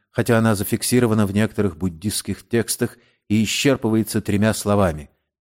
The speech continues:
«Каждому свое дерьмо». Монике нравится, когда вокруг нее звучит мяуканье и когда в камине потрескивают дрова.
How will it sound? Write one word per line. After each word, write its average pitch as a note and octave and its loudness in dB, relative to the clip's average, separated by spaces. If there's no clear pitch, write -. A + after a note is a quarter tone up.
«Каждому D3 0
свое F2+ -4
дерьмо». D2+ -8
Монике G#2 2
нравится, G#2 0
когда F#2 -4
вокруг F#2+ -4
нее F#2 -2
звучит F2 -10
мяуканье F2+ -2
и G2+ -2
когда G#2 0
в - -6
камине A2 2
потрескивают G2+ -2
дрова. F#2 -4